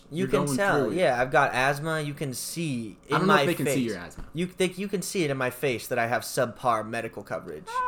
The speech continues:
Speaker 2: Eh, may-, maybe if you have the inhaler, like, handy, but
Speaker 1: Yeah.
Speaker 2: other than that, I wouldn't look at you and think sub-,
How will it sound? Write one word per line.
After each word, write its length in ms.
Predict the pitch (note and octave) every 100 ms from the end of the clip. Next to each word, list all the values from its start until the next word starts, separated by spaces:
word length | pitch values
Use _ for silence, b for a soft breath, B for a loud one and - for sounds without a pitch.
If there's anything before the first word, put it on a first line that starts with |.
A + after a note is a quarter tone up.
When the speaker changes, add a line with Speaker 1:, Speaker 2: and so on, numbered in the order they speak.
| A#4+ G#4+
Speaker 2:
Eh, 60 | B2+
may-, 200 | E3+ G3+
maybe 280 | D3+ G#3+ F3
if 120 | C#3+
you 220 | C3+ G#2
have 420 | F#2+ - A2+ B2
the 120 | G#2+ G2+
inhaler, 420 | F#2 A2+ G#2 F#2+
like, 180 | D2 -
handy, 460 | G#2+ A#2 G2 E2+ -
but 160 | F2 D#3+
Speaker 1:
Yeah. 140 | F3
Speaker 2:
other 120 | B2
than 160 | G#2 G#2
that, 180 | A2+ G2
I 80 | D#3
wouldn't 280 | F#3 C#3 G2+
look 160 | B2+
at 140 | G#2+ -
you 140 | G2+
and 120 | F#2+ F#2+
think 240 | G#2+ F#2+
sub-, 260 | - -